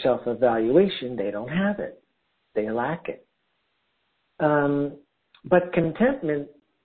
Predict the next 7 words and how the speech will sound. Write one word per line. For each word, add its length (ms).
uh, 220
that 380
true 260
feeling 500
really 560
heals 420
everything. 540